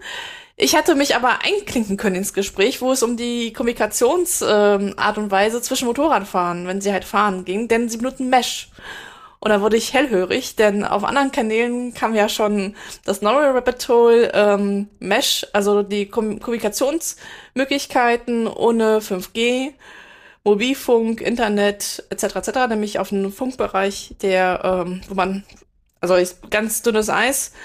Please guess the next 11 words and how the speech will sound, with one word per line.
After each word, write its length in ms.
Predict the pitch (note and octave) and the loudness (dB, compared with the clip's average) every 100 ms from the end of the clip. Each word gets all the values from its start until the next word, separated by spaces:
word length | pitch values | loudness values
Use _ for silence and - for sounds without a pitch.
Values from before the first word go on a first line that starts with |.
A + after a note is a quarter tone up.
| - - - - - | -16 -14 -14 -16 -8
Also 120 | - G3 | -2 0
es 20 | |
gibt 120 | A#3+ | 2
wohl 80 | B3 | 4
einen 100 | G#3+ | 2
Funkbereich, 760 | A#3 C#4+ B3+ B3 A3+ A#3 A#3 - | 2 0 2 2 2 2 -2 -4
wo 80 | G#3+ | 0
man 260 | G3 G#3 | 0 0
halt 240 | G#3 G3 - | 2 2 0
einfach 300 | G3+ G3+ - | -2 -4 -4
Geräte, 560 | G3+ A#3 B3 A3+ A3+ | -2 0 0 0 -2